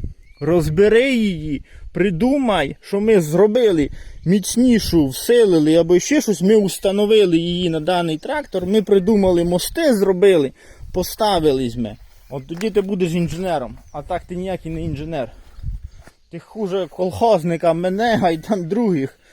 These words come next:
Ми краще тебе будемо в сто разів. У нас голова буде варити після п'яти-шести років користування цим трактором. Бо ми користуємося день в день, да, там, і ми знаємо його всі болячки, всі хиби,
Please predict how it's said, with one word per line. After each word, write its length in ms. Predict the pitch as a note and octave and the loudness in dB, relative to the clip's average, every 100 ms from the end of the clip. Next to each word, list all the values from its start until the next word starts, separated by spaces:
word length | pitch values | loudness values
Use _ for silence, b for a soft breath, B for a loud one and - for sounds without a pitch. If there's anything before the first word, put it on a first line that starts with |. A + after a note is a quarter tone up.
| b b | b b
Ми 180 | F3 G#3 | -8 -6
краще 540 | F#3 G#3+ G3+ - F3 | -4 -2 -2 -4 -10
тебе 400 | E3 A3+ - F#3+ | -4 0 0 0
будемо 440 | F#3 G#3+ F#3 F3+ F3 | -4 -4 -4 -2 -4
в 60 | |
сто 260 | - G#3+ G#3+ | -4 -2 0
разів. 480 | G3 D#3+ A3 E3+ C3+ b b b | 0 0 -2 -2 -6 b b b
У 60 | D#3+ | -4
нас 220 | G3 F3 | -2 -2
голова 480 | E3+ F3+ G3 G3+ G#3 | -2 0 0 0 0
буде 260 | G3 F3 | -2 -2
варити 440 | F3 G3 A#3 A3+ E3+ | 0 2 0 -2 -6
після 400 | F3+ - E3+ D#3+ b b b | -8 -6 -4 -6 b b b
п'яти-шести 680 | F3 F3+ G3+ - F3 - F#3+ | -10 -4 -4 -4 -10 -8 -6
років 320 | G3+ - F3 | -4 -6 -6
користування 680 | F3+ F3 - F3+ G#3 F#3+ D#3+ | -4 -6 -6 -6 -4 -2 -2
цим 220 | G3 E3 | -2 -4
трактором. 540 | G3 F#3 - A2+ G2+ _ _ _ _ _ _ _ _ | -2 -4 -6 -8 -10 _ _ _ _ _ _ _ _
Бо 160 | D3+ | -6
ми 180 | F#3 A3+ | 0 0
користуємося 920 | G#3+ G#3 F3 - C4+ B3 G#3 F3+ F3+ | 2 -2 -2 -4 -2 0 0 -2 -4
день 320 | E3+ F3 E3 | -2 0 0
в 100 | D3+ | -2
день, 380 | D3+ F3+ D3+ C3+ | 0 0 0 -2
да, 200 | D3+ F#3 | 0 0
там, 260 | F3 C3 - _ b b b b b - | 0 -6 -8 _ b b b b b -10
і 80 | |
ми 180 | E3 F3+ | -4 -2
знаємо 560 | F3 G3+ G#3 F#3+ F3+ F3+ | -2 -2 0 0 -2 -2
його 200 | F3 F3+ | -2 -4
всі 260 | D3+ - | -6 -10
болячки, 600 | D#3 D3 E3+ E3+ D3+ - | -4 0 2 2 0 -6
всі 280 | D3+ - D#3 | -10 -8 -8
хиби, 440 | - C4+ A3+ D#3 | -4 -2 0 -2